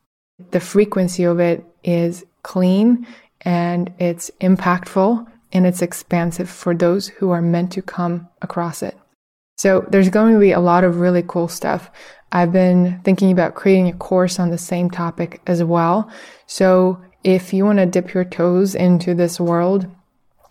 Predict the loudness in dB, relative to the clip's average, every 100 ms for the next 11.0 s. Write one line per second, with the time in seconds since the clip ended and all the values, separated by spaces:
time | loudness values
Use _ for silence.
0 | 0 2 2 2 4 4 4 2 2 -4
1 | -4 -6 -2 -2 0 -6 -4 -6 -8 -10
2 | -8 -2 2 2 2 0 -2 -6 -12 -20
3 | -20 _ 0 2 4 2 -2 -4 0 4
4 | 4 4 4 2 -2 0 0 2 4 4
5 | 4 0 -4 -12 -4 -2 -2 -6 -4 -4
6 | -4 -4 -4 -4 -8 _ _ _ _ -6
7 | 0 0 0 -2 0 2 2 -2 -6 -4
8 | -2 -2 -2 0 0 0 -2 -4 -8 _
9 | -8 -4 -4 -4 -6 -2 0 0 -4 -10
10 | -8 -4 -4 -4 -4 -6 -4 -4 -4